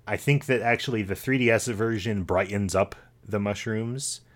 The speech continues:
um, to make them look more like cartoon <laughs> Alice in Wonderland <laughs> mushrooms.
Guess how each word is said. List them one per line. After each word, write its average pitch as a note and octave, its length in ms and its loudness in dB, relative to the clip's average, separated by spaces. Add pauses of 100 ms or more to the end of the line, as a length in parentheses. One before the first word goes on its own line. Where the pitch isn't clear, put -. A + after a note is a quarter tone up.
(460)
um, E2+ 600 -6
to - 120 -6
make F2+ 240 -2
them F2+ 200 -2
look F#2 200 -2
more F2+ 160 0
like F2+ 340 -4
cartoon F#2 440 -4
<laughs> F2+ 80 -6
Alice E2+ 220 -6
in F#2 100 -6
Wonderland F#2 420 -6
<laughs> A2 80 -2
mushrooms. C3 560 -6